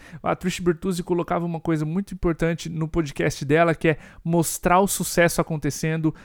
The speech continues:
pedir pra esse vendedor fazer a, acompanhar a call com o vendedor mais velho,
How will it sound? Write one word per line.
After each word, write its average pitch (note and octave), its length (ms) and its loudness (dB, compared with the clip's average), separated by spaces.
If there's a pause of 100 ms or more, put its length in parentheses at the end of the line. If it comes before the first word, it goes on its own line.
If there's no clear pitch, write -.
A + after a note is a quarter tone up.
(160)
pedir D#3 260 -2
pra F#3+ 100 0
esse F3 160 -2
vendedor D#3 440 0 (400)
fazer D#3+ 440 4
a, E3+ 80 4 (360)
acompanhar D#3 520 0
a D#3+ 40 0
call E3 260 2
com E3 120 -8
o D3+ 60 -4
vendedor D3+ 340 -2
mais D3 240 -2
velho, D#3 400 4